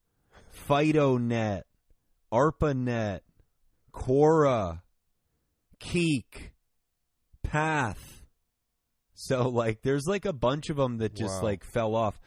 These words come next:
Speaker 1: This
Speaker 2: Reddit hung around. That's like an underground news sharing.
Speaker 1: Viral thing.
Speaker 2: Yeah,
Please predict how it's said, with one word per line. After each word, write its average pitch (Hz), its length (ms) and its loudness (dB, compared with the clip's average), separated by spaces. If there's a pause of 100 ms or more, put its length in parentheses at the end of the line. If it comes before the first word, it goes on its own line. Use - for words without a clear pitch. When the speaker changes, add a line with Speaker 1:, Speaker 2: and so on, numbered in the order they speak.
(200)
Speaker 1:
This 139 360 4
Speaker 2:
Reddit 185 240 -2
hung 160 240 -4
around. 143 560 -4
That's 127 340 -6
like 147 220 -4
an 123 240 -6
underground 120 1160 -4 (800)
news 135 600 -4 (160)
sharing. 110 800 -6
Speaker 1:
Viral 95 680 0
thing. 73 460 -8
Speaker 2:
Yeah, 120 460 -2